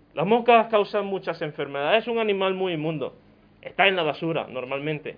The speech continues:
Y trae muchas enfermedades. Pero aquí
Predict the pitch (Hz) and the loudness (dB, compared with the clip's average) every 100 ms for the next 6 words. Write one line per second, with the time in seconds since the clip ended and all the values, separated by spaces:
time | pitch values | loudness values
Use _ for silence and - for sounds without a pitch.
0 | - _ _ _ _ _ _ _ _ _ | -18 _ _ _ _ _ _ _ _ _
1 | _ _ _ _ - - - 147 180 214 | _ _ _ _ -20 -20 -12 -4 4 6
2 | 220 220 220 202 - 175 175 165 160 175 | 6 2 -4 -6 -8 -10 -6 -6 -4 -2
3 | 214 147 - _ _ _ _ _ _ _ | -2 -4 -10 _ _ _ _ _ _ _
4 | _ _ _ _ _ _ _ _ _ _ | _ _ _ _ _ _ _ _ _ _
5 | _ _ _ _ - - 180 175 165 185 | _ _ _ _ -20 0 6 6 6 4
6 | 220 262 294 | 2 2 -4